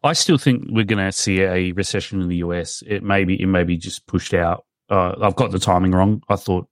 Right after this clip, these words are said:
we'd be in one now. It clearly, the U S clearly isn't a recession, isn't in a recession now. Um, but I mean, maybe later in the year, that, uh, commercial real estate,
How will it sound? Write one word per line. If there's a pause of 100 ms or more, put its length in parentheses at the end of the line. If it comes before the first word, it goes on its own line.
we'd
be
in
one
now. (440)
It
clearly,
the
U
S
clearly
isn't
a
recession, (160)
isn't
in
a
recession
now. (640)
Um, (240)
but
I
mean,
maybe
later
in
the
year, (320)
that,
uh,
commercial
real
estate,